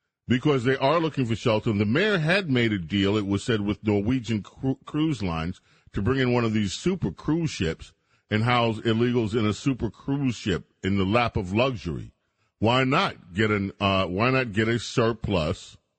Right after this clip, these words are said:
a surplus battleship from the government, get it cheap, refit it, and house people on the battleship? I don't see anything wrong with your idea. Now,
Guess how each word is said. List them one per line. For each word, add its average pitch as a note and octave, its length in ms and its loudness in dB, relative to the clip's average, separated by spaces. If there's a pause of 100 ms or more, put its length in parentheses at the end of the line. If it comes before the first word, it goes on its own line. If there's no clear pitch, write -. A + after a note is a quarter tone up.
(880)
a G#2 140 0
surplus A2+ 1000 -2 (600)
battleship G#2+ 760 0 (160)
from A2+ 280 0
the C3 60 0
government, A2 560 0 (1200)
get A2 180 2
it E3 160 -4
cheap, G#2+ 440 -2 (760)
refit G#2 520 0
it, B2 180 0 (680)
and C3 160 2
house B2 340 2
people C3 360 0
on C#3 120 2
the D3+ 60 0
battleship? D3 720 -2
I D#2 180 -2
don't D#3 220 0
see F#3 180 -2
anything D3 480 0
wrong D#3+ 220 0
with B2+ 180 -2
your B2+ 160 2
idea. B2+ 600 -2 (1400)
Now, A2+ 500 0